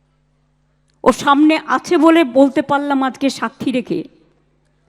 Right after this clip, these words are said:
কারণ এই ঘটনাটা যখন জেনেছিলাম, অনেকবার চেষ্টা করেছি। আমার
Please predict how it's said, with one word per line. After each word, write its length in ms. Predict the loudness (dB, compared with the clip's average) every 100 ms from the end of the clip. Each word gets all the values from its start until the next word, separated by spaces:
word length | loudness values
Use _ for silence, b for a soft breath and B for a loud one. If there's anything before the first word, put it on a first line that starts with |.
| _ _ _ _ _ _ _ _ _ _
কারণ 260 | 6 8 8
এই 120 | 6
ঘটনাটা 720 | 2 0 0 0 2 2 -2 -10 -20 _ _ _ 0
যখন 320 | 0 2 0
জেনেছিলাম, 680 | 0 -2 -2 -2 -4 -2
অনেকবার 460 | -2 -4 -6 -2 -2
চেষ্টা 380 | -2 -10 -8 -8
করেছি। 460 | -6 -8 -8 -14 -16 _ _ _ b b
আমার 280 | 0 0